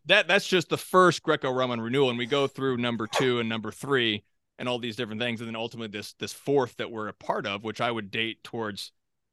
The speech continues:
um, I would date beginning, especially with the nineteenth century French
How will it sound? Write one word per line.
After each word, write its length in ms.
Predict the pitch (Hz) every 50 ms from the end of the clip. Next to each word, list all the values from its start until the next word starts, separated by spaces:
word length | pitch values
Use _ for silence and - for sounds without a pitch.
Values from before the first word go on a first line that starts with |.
| -
um, 420 | 110 107 104 104 101 98 98 101 - _ _ - 127 -
I 80 | 131 135
would 200 | 139 131 113 104
date 380 | 143 143 143 139 139 131 - _ - - _ _ _ 123 - _ _
beginning, 500 | 131 123 110 107 135 143 143 139 135 131
especially 560 | 131 131 120 - - 135 127 - - 131 127
with 160 | 120 117 117 -
the 80 | 117
nineteenth 460 | 110 113 117 123 120 - 131 120 110
century 480 | - - 123 117 113 - - 117 107 104
French 440 | - - - - 135 127 120 110